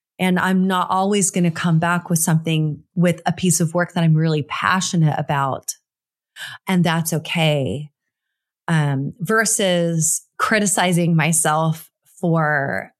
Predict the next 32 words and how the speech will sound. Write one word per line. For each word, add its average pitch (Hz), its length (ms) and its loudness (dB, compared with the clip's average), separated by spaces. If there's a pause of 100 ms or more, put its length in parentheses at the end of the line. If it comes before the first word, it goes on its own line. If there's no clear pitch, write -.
(160)
you 220 240 -2
know, 170 120 2
criticizing 180 560 0
myself 156 340 0
for 165 100 -2
not 160 580 0 (520)
creating 156 760 0
something 165 440 0
that - 120 0
I 151 120 2
think 147 240 -4
is - 240 -2
completely 170 640 0
amazing. 151 800 0 (640)
But 226 100 0
I, 233 280 0 (500)
I 202 140 -2 (100)
also 247 540 0
love 196 460 -2 (140)
to 190 400 0
remind 175 600 2
myself, 165 520 0
I 185 120 2
actually 196 340 0
wrote 165 360 0 (140)
this 165 360 2
email 165 400 2
as 165 200 0
a 165 80 2
reminder 165 540 2
to 165 240 0
myself. 160 920 0